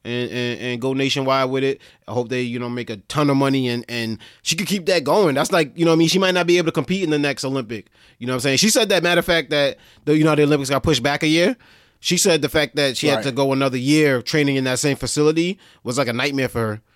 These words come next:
Speaker 1: 'cause she just wants to get out of there. So she might not even, this might be her last Olympics, you know what I mean? But she could do this touring thing for, you know what I mean, an-, at least another decade.
Speaker 2: Yeah.
Speaker 1: Um, but yo, in other news, man, I'm not sure if you caught it, bro, but, uh,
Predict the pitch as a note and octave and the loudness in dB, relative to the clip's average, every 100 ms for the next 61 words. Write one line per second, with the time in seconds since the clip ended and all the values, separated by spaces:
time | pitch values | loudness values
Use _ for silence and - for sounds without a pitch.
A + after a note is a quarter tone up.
0 | _ - G2+ C#3 B2 B2+ A2 A#2+ D3+ B2+ | _ -12 -4 -2 0 -2 -2 0 0 0
1 | A2 A2+ D3+ F3 D3+ C#3 C#3+ C3+ B2+ - | -2 -4 0 0 0 0 -2 -2 -6 -10
2 | _ - D3 E3+ D#3 C#3+ D3+ D3 C#3+ C#3 | _ -6 -2 0 2 2 2 2 0 0
3 | D3+ E3+ C3+ A2+ C3+ C3 C#3 C3+ C3+ A#2+ | -2 -2 -2 -2 -2 0 0 2 0 -2
4 | - - E3 F#3 D#3+ E3 D3 - F3 G#3+ | -8 -4 0 2 2 2 0 0 2 2
5 | C#3 C#3+ C#3 C3+ - _ _ _ - A#2+ | 2 -2 -2 -4 -8 _ _ _ -12 -6
6 | C3 B2+ C3+ C3+ D3+ C#3+ B2+ G#2+ A#2+ E3+ | -4 -2 0 2 2 2 -2 -2 0 2
7 | F3 D#3 C3+ D3+ F3 D#3+ D#4 - _ _ | 2 2 2 0 0 0 0 -4 _ _
8 | _ _ _ _ _ _ _ _ _ - | _ _ _ _ _ _ _ _ _ -10
9 | A2 A2+ A2+ A2+ A#2 A#2 A#2 _ _ _ | -6 -4 -4 -6 -8 -10 -14 _ _ _
10 | _ _ _ _ _ _ _ _ _ - | _ _ _ _ _ _ _ _ _ -18
11 | A2 A#2 C3+ B2 A#2 E3 E3+ D#3 D#3 D3 | -10 -4 -2 -2 -2 0 0 2 2 2
12 | C3+ C#3+ C#3+ C3+ _ _ - C3 C#3 - | 0 -2 -2 -4 _ _ -12 -6 -4 0
13 | D3+ B2 B2+ - C#3+ C3+ A#2 B2+ B2 A#2 | 0 -2 -4 0 0 0 -2 -2 -2 -2
14 | B2 B2 A#2+ A2+ | -2 -2 -4 -6